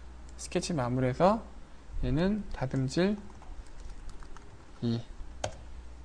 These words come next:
이런 식으로 다듬질 삼 번도 만들어 볼게요. 이렇게 스케치 된 기호 다듬질 일 번, 이 번, 삼 번을 만들었어요. 그리고 여기 있는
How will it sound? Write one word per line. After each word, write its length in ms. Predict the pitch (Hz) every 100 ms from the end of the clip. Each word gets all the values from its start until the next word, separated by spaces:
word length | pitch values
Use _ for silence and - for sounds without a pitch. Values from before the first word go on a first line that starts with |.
| - -
이런 200 | 135 160
식으로 500 | 156 143 175 214 214 -
다듬질 360 | 120 147 151
삼 200 | 147 214
번도 220 | 214 202 170
만들어 340 | 120 135 139
볼게요. 480 | 135 - 117 127 190 - - - - - - - - - - - - - - - - - -
이렇게 260 | 156 147 180
스케치 440 | 175 - 240 226
된 240 | 202 196 180
기호 320 | 180 180 180
다듬질 520 | - 143 160 170 170
일 140 | 196 220
번, 200 | 220 202
이 100 | 143
번, 160 | 147
삼 200 | 156 202
번을 200 | 196 190
만들었어요. 600 | 147 120 131 127 - 104 - - -
그리고 400 | 127 131 160 160 - - - - - - - - - - - 135
여기 260 | 131 156
있는 500 | 156 160 180 202 208